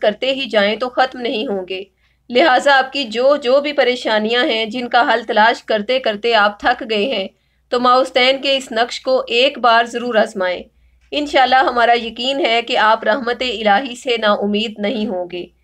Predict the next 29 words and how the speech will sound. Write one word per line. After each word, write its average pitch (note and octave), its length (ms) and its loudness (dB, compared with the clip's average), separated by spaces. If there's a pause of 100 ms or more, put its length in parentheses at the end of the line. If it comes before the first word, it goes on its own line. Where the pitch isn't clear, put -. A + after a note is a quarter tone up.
(400)
ये B3 220 0
नक्श D4 260 2
आप B3+ 160 2
हमारे B3 260 2
रूहानी A#3+ 340 0
सेंटर A3+ 400 0
से B3+ 260 -4
चौदह A#3+ 380 0
सौ D4 180 -2
रुपये A#3 260 -2
हदिया G#3+ 300 2
अदा G3 240 4
करके A3+ 260 -6
भी B3 140 -6
हासिल A#3+ 280 0
कर A#3+ 160 0
सकते B3 340 -6
हैं C4 200 -2 (220)
और B3 160 2
अहद C4 260 2
के C4+ 140 -2
ज़रिए A#3 340 -4
फ़ी A#3+ 200 -8
सबीलिल्लाह F#3+ 480 -2
भी। F3 220 -10 (500)
नक्श C#4 240 0
मंगवाने C4 440 2
के C#4+ 140 -2
लिए B3+ 240 -2